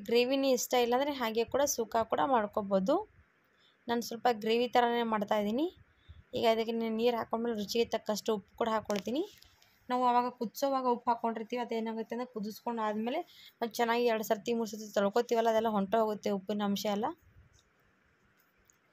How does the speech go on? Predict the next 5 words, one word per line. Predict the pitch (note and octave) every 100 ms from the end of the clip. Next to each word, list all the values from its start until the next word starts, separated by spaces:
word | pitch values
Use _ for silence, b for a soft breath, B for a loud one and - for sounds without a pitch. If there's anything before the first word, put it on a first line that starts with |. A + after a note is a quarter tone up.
| B B B _ A3
ಅದಕ್ಕೆ | A3 C4+ A#3+
ರುಚಿಗೆ | G#3 A3+ A3+ G#3+
ಬೇಕಾದಷ್ಟು | G#3 G#3+ G#3 G#3 - G#3
ಉಪ್ಪು | -
ಹಾಕ್ಕೊಂಡು | A3 B3 A3